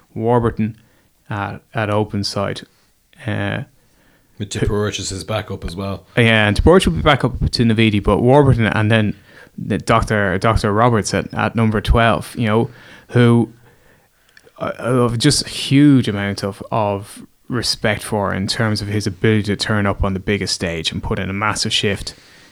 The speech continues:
Speaker 1: Um, and Hadley Parks is a, is a good player and is playing particularly well this season.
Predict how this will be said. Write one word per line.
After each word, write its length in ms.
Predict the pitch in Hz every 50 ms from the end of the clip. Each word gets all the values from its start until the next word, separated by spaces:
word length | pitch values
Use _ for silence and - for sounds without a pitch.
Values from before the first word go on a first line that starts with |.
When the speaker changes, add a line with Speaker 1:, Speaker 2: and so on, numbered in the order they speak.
| _ - -
Speaker 1:
Um, 380 | 117 104 101 101 101 98 92 - - - - - -
and 140 | - 107 110
Hadley 200 | 127 147 156 156 156
Parks 520 | - 117 113 113 107 - - - - - _ _ _ -
is 120 | 127 -
a, 100 | 92 -
is 100 | 123 110
a 60 | 113
good 360 | 107 - - - 139 135 120
player 180 | - - 117 107
and 160 | 104 104 101 98
is 100 | 95 -
playing 400 | - - 165 175 151 107 - - -
particularly 600 | - 110 107 - - 123 - 110 98 92 92 95
well 260 | 98 104 104 104 101
this 120 | 98 90 -
season. 340 | - 104 98 95 - -